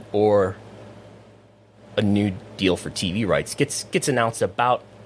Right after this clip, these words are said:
a year and a half. If history is any indication, it's, it come, we, we learn about it about a year and a half in advance of the, of the deal actually expiring.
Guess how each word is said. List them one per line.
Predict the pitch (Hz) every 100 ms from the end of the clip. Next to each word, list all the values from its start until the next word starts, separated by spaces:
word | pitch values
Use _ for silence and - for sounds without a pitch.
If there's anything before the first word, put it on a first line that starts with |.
| 117
a |
year | 98 92
and | 87
a |
half. | 90 80 - - - - - -
If | 127
history | 175 - 131 107
is | 87
any | 82
indication, | 69 - - - - -
it's, | -
it | - -
come, | 165 147
we, | 127 151
we | 131 147
learn | 123 120
about | 107 95 95
it | 95
about | 90 92
a |
year | 92 92
and | 87
a |
half | 90 87 -
in | 95
advance | 87 73 67 -
of | - 69
the, | 76 73
of | 92 90
the |
deal | 80 85
actually | 76 82 - 71
expiring. | 71 - 71 58 67